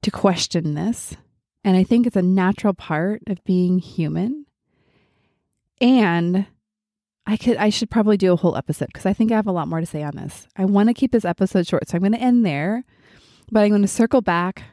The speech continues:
to just recognizing that this is why beauty is so comforting and so healing. Because it reassures us of the possibility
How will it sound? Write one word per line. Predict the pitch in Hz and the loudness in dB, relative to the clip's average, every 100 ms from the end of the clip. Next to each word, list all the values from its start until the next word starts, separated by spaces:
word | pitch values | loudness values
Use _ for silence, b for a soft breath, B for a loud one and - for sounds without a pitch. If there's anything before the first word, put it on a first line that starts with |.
| _ - | _ -4
to | 208 | -2
just | 185 185 - | 2 0 0
recognizing | 180 175 - 202 175 165 - 165 160 165 - b b b b b - | 0 0 0 0 0 0 -2 -4 -4 -6 -8 b b b b b -2
that | 202 185 | 0 0
this | 190 214 277 | 2 2 2
is | 262 | 2
why | 233 220 | 2 0
beauty | 170 165 165 170 202 254 311 - _ | -2 -4 0 2 2 0 -4 -8 _
is | - 196 | -6 0
so | 185 | 0
comforting | 170 - - 196 196 240 240 254 262 277 - _ | -2 -6 -2 0 2 2 2 2 2 0 -4 _
and | 190 190 | -2 0
so | - | 0
healing. | 175 - 175 156 131 131 151 - _ _ _ _ _ _ _ _ _ _ _ _ _ _ _ _ _ - | -2 -2 -6 -6 -8 -12 -14 -16 _ _ _ _ _ _ _ _ _ _ _ _ _ _ _ _ _ -2
Because | 208 - 220 | -2 2 2
it | 233 - 202 B _ | 2 0 -12 B _
reassures | 233 262 285 - - 277 349 330 233 | 2 4 2 0 0 2 2 2 0
us | 160 127 - - - - - _ _ _ _ _ _ _ _ _ _ _ _ _ _ _ _ _ _ _ | -2 -4 -10 -16 -18 -20 -20 _ _ _ _ _ _ _ _ _ _ _ _ _ _ _ _ _ _ _
of | 202 | -2
the | 190 | 0
possibility | 208 - - 262 302 226 208 196 165 156 | -2 -4 -4 -2 0 2 4 2 0 -4